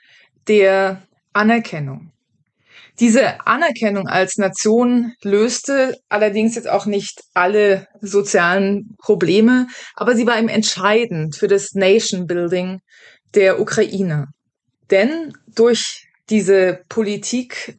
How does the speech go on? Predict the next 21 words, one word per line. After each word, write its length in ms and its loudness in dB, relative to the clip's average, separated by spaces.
die 100 2
Nationalitätenpolitik 1500 0
des 220 0
Habsburger 640 0
Reiches, 560 0
gab 220 0
es 100 -4
am 220 -2
Ende 440 2
von 320 -2
Österreich-Ungarn 1120 2
in 120 -2
Galizien 640 0
ukrainischsprachige 1120 0
Volksschulen, 1040 2
Gymnasien, 1080 0
im 200 -6
Übrigen 440 -2
auch 320 -4
für 180 0
Mädchen, 760 4